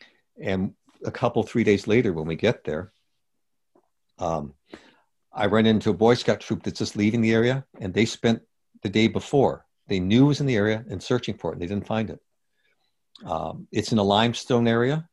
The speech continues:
and I had within a couple hundred feet of description, and Frodo agreed to give me twenty minutes. And the description basically was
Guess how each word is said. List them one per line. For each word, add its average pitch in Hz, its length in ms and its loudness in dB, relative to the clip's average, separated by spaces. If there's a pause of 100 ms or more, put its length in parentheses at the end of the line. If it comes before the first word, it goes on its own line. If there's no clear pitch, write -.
(1120)
and 104 160 -2 (460)
I 123 120 2
had 131 420 2
within 117 280 -2
a 104 200 2 (280)
couple 127 220 0
hundred 117 280 0
feet 117 160 0
of 110 80 -2
description, - 580 -6 (440)
and 104 160 -6
Frodo 127 340 6
agreed 117 280 4
to 117 60 -4
give 107 140 2
me 104 100 2
twenty 110 280 2
minutes. 110 400 -2 (1500)
And 98 160 -2
the 95 60 -4
description 151 640 0 (260)
basically 120 460 0
was 101 340 2